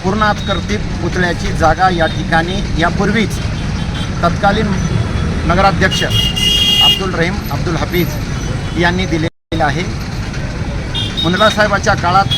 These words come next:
त्याचा पाठपुरावा करून या ठिकाणी आपण केलेलं हो-, बोर्ड लावण्यात आलेला होता, परंतु काही अपरिहार्य कारणामुळे तो आजपर्यंत स्थगित होता. आता सर्व वसमतवासीय,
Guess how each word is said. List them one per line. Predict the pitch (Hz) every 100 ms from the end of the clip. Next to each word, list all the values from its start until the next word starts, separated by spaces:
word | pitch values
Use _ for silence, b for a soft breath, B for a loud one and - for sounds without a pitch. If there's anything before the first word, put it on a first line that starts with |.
| -
त्याचा | 170 160 180
पाठपुरावा | 175 175 190 202 190
करून | 175 175 185 - -
या | 170
ठिकाणी | 170 185 175 175
आपण | 165 170 160
केलेलं | 165 160 156
हो-, | 156 - - - - - 143 - - 156 156
बोर्ड | 175 190
लावण्यात | 160 156 175 170
आलेला | 160 160
होता, | 165 147 - - - - - - _ - -
परंतु | 165 196 208 170 - - - - - - 185
काही | 208 202 165 - - -
अपरिहार्य | 160 202 226 226 226
कारणामुळे | 196 185 196 190 156 - - - -
तो | 190
आजपर्यंत | 175 170 175 185 175 196
स्थगित | 160 165 170 175
होता. | 165 - - - - - - - -
आता | 180 220 175 - - - - -
सर्व | 220 233 240 202
वसमतवासीय, | 180 214 214 185 175 - 214